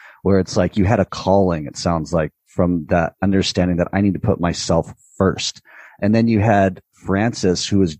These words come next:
doing it, somebody that you could look towards for a little bit of guidance as you started trying to find that place that you maybe could find yourself, find your path, if you will.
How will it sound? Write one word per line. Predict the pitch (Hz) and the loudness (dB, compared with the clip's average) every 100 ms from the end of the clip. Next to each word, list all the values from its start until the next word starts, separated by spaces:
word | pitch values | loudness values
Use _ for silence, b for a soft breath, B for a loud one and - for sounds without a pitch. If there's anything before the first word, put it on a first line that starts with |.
| _ | _
doing | 110 123 101 | 2 4 2
it, | 87 | -2
somebody | - 110 107 98 | -4 0 2 2
that | 92 85 | 0 -2
you | 90 | -4
could | 98 85 | -4 -2
look | 95 107 - | 0 0 -2
towards | - 98 90 87 | -2 2 2 0
for | - 90 | -2 0
a | |
little | 92 98 | 2 0
bit | 90 85 | 0 -2
of | - - | -4 -2
guidance | 90 95 82 78 | 0 0 -2 -4
as | 85 87 - | -2 -2 -2
you | 87 | -4
started | - 90 87 82 | -2 0 0 0
trying | 98 90 | 0 -2
to | 82 | -2
find | - 87 85 | -2 -2 0
that | 82 | -2
place | - 87 82 - - B B B B B | -2 0 0 -4 -14 B B B B B
that | 90 95 - | -2 -2 0
you | 90 90 85 85 - _ _ _ | 0 2 2 0 -6 _ _ _
maybe | 95 95 90 90 - _ _ _ | -2 0 0 -2 -4 _ _ _
could | - 82 | -8 -8
find | _ 95 92 87 | _ 0 2 0
yourself, | 87 - 92 85 - _ _ _ | -2 0 2 2 -2 _ _ _
find | 107 98 | 0 0
your | 82 | 0
path, | - - 90 78 | -2 -2 -2 -2
if | 78 - | -6 -4
you | 82 | 0
will. | 82 76 | 0 0